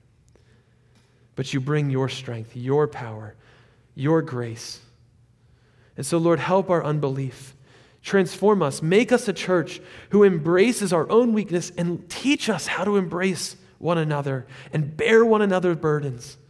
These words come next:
and fulfill the law of Christ as we do that. May we be a church who loves,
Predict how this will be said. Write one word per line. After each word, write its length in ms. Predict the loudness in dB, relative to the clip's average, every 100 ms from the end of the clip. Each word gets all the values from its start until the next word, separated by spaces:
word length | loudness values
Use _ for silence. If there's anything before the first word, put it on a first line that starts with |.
| _ _ _ _ _ -12
and 80 |
fulfill 360 | -10 -4 0 0
the 80 | 0
law 300 | 0 0 -2
of 100 | -4
Christ 380 | -6 -4 -4 -6
as 140 | -8
we 100 | -8
do 220 | -8 -8
that. 260 | -8 -12 -16 -20 _ _ _ _ _ _ _ _ _ -4
May 120 | 0
we 160 | 2
be 180 | 2 2
a 60 | 2
church 360 | 0 -2 -2
who 120 | -2 -2
loves, 800 | -2 -2 0 -2 -6 -10 -12